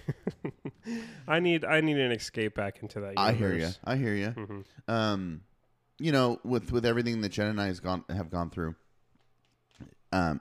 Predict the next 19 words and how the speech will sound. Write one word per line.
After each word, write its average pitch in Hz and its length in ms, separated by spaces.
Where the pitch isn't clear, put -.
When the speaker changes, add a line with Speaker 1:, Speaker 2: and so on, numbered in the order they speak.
Speaker 2:
<clears throat> 95 380
sh-, - 200
I 92 60
was 98 140
like, 87 220
"I'm 208 100
gonna 190 100
take 143 220
you 123 60
to 92 100
Hawaii. 85 320
We're 120 140
gonna 151 140
go 113 120
to 92 60
Hawaii. 78 380
I 80 40
wanna." 131 360
Yeah, - 80